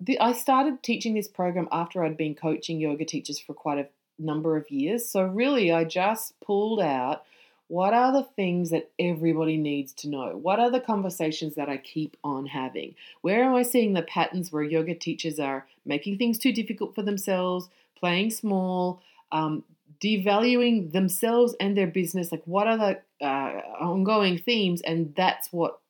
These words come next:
forms the modules. So it does span a pretty wide variety of stuff, 'cause that's what I've seen you all struggle with,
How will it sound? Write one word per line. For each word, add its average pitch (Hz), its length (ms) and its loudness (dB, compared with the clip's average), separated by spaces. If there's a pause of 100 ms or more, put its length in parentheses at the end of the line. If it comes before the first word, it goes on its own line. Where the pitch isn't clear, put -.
(140)
forms 156 360 0
the 147 80 -6
modules. 143 560 -6 (320)
So 202 180 0
it - 140 -2
does 196 320 4
span 185 720 0
a 143 80 -2
pretty 190 400 -2
wide 160 340 0
variety 151 480 0
of 135 100 -4
stuff, 180 400 -4
'cause 151 140 -8
that's - 240 -6
what 165 100 -4
I've 147 120 -6
seen 190 280 -2
you 165 120 0
all 156 340 0 (1800)
struggle 202 480 0
with, 92 280 -2